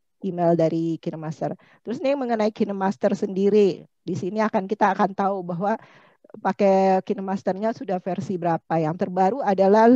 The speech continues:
five point oh, itu yang terbaru. Kalau kurang dari situ berarti, berarti itu mesti dipertanyakan. Hmm.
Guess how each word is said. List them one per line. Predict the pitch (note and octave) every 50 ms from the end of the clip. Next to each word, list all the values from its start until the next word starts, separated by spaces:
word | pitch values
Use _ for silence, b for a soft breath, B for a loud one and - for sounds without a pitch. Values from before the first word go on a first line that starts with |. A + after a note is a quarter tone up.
| A#3+ A3 - _ _ _ _ _
five | - A3 G#3+ G3 G3 G#3 - _ -
point | F#3+ F3 F3 F3 F3+ -
oh, | - F#3+ F#3+ F3 D#3+
itu | C3 D#3 - F3+ E3
yang | E3 E3 D#3+
terbaru. | F#3 F3 E3 E3 E3 D#3+ D#3+ E3 C#3+ - _ _ _ _ _ _
Kalau | - G3 F#3+ G3 G#3 G#3 G#3 G3+ F#3 - - - - _ _ _ _
kurang | _ - - A3 A3 G3 G3
dari | F#3+ F#3 F3+ F#3 F#3 -
situ | - G3 - A#3+
berarti, | A#3 F#3 F#3 E3+ D#3+ - - A3 A3 A3+ G#3+ _ _ _ _ _ _ _ _ _ _ _ _ _ _ _ _ _ _
berarti | _ - D#3 D#3+ D#3 D3+ - - G#3+ G#3
itu | G3+ - G#3+
mesti | G#3 G#3+ F3+ - F#3
dipertanyakan. | E3 E3 - F3+ - - D#3+ D#3+ D#3+ D#3+ D#3 - - F3+ E3 D3+ C3 C3 C3+ - _ _ _ _ _
Hmm. | E3 F3+ C#3+ D3